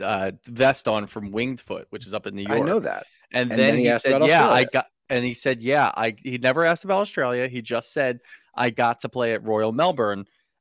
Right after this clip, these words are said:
Speaker 1: And J T asked, "How did you get on there?" And he said, "It's actually a very funny story." And then he went into it.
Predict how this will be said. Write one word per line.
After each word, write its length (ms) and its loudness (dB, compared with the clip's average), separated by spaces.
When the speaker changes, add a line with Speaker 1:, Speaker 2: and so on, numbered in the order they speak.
Speaker 1:
And 280 -2
J 200 0
T 240 -4
asked, 220 -2
"How 200 -2
did 180 -6
you 80 -6
get 140 -2
on 200 -2
there?" 160 2
And 80 -4
he 60 -8
said, 140 -8
"It's 120 -10
actually 320 -10
a 60 -8
very 200 -2
funny 260 -4
story." 340 -2
And 160 -10
then 160 -2
he 80 -6
went 220 -6
into 280 -18
it. 120 -14